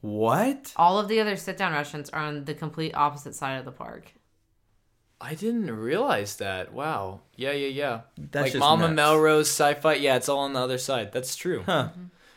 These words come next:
Speaker 3: But we're getting a lot of barbecue, Disney barbecue
Speaker 2: They think
Speaker 3: in
Speaker 2: we
Speaker 3: this
Speaker 2: want
Speaker 3: next year.
Speaker 2: barbecue?
Speaker 3: I want barbecue.
Speaker 2: Do we?
Speaker 3: Would
Speaker 2: I
Speaker 3: you
Speaker 2: guess
Speaker 3: rather
Speaker 2: so.
Speaker 3: have Woody barbecue or Sam Eagle barbecue?
Speaker 2: Oh,
Speaker 1: Woody
Speaker 2: God.
Speaker 1: bar-,
Speaker 2: I guess
Speaker 1: barbecue,
Speaker 2: Woody
Speaker 1: hands
Speaker 2: barbecue.
Speaker 1: down.
Speaker 3: Okay, I,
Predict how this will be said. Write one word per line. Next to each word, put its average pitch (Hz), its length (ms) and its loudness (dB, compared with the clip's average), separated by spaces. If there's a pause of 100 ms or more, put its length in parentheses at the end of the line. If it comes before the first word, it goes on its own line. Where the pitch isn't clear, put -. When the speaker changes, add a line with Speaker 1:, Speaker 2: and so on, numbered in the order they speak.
(160)
Speaker 3:
But 147 400 4
we're 143 220 2
getting 254 260 -2
a 151 80 2
lot 131 240 4
of 107 160 -4
barbecue, 110 500 -4
Disney 117 360 -4
barbecue 107 680 -2 (180)
Speaker 2:
They 170 160 -6
think 170 260 -6
Speaker 3:
in 120 80 -4
Speaker 2:
we 185 80 0
Speaker 3:
this 143 120 -2
Speaker 2:
want 143 120 0
Speaker 3:
next 175 180 -6
year. 107 240 -2
Speaker 2:
barbecue? 190 600 -10 (120)
Speaker 3:
I 107 140 2
want - 200 -2
barbecue. 101 520 -8 (100)
Speaker 2:
Do 156 160 -12
we? 226 260 -12 (500)
Speaker 3:
Would 120 140 -2
Speaker 2:
I - 20 -6
Speaker 3:
you 123 80 0
Speaker 2:
guess - 20 4
Speaker 3:
rather 135 140 4
Speaker 2:
so. 139 40 0
Speaker 3:
have 143 220 4
Woody 127 280 2
barbecue 165 500 4
or 120 120 2
Sam 110 440 -2
Eagle 101 360 -6
barbecue? 92 500 -8
Speaker 2:
Oh, 208 220 0
Speaker 1:
Woody 165 400 6
Speaker 2:
God. 143 480 4
Speaker 1:
bar-, 131 280 6
Speaker 2:
I 135 40 0
guess 165 220 -2
Speaker 1:
barbecue, 131 140 2
Speaker 2:
Woody 151 180 -4
Speaker 1:
hands 135 340 2
Speaker 2:
barbecue. - 180 -12
Speaker 1:
down. 101 500 -2
Speaker 3:
Okay, 85 360 -2
I, 90 160 -6